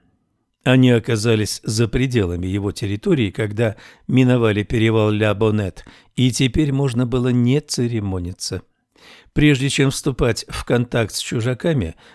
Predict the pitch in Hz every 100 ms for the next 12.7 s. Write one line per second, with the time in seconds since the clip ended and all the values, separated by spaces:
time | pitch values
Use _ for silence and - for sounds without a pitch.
0 | _ - 143 131 117 113 120 113 - 151
1 | 120 117 107 131 - 95 80 80 - _
2 | _ _ _ _ - 151 - 139 127 120
3 | 120 113 135 135 127 127 - 156 156 165
4 | 101 76 - - _ - 131 131 127 139
5 | 123 - 120 123 123 - 107 131 120 95
6 | 76 - - _ _ _ _ _ _ _
7 | - - 170 175 214 - 127 - - 107
8 | 117 107 117 110 104 - 123 107 - 135
9 | 180 208 175 165 - - _ - 139 127
10 | 147 160 165 147 139 135 139 113 117 117
11 | 170 160 - 110 107 107 101 113 101 110
12 | 101 98 - 160 147 135